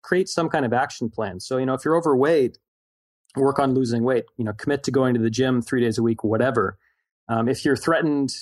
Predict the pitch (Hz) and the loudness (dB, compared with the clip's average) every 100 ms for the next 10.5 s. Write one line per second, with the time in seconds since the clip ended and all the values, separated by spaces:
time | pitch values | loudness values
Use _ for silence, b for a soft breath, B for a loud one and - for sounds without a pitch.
0 | - 131 117 123 123 123 120 113 120 - | -14 -6 0 2 2 2 2 0 -2 -6
1 | _ - 139 127 127 117 117 156 165 151 | _ -2 0 0 0 -2 0 0 0 -2
2 | - 120 127 113 107 117 107 107 - 110 | -6 -4 -2 -2 -2 -2 -4 -4 -2 0
3 | 107 - - _ 110 107 107 104 107 110 | -2 -8 -16 _ -4 -2 -2 -2 0 0
4 | 151 104 113 101 107 - _ _ _ - | 2 2 0 -2 -4 -6 _ _ _ -6
5 | 147 151 160 226 202 127 113 131 160 139 | -2 2 2 2 2 2 0 -2 -4 -2
6 | 151 160 156 123 131 123 135 135 - 101 | -2 0 -2 -2 -4 -4 -4 -8 -4 -6
7 | 104 b b b 151 208 226 202 - 131 | -6 b b b 2 2 2 -2 -2 -2
8 | 143 156 151 127 117 120 113 - 131 113 | -2 -2 -4 -2 -2 -2 -4 0 0 2
9 | 98 - _ _ _ - 139 - 160 190 | -2 -6 _ _ _ -2 0 2 2 2
10 | 131 - 104 98 101 | -2 -2 -4 -4 -6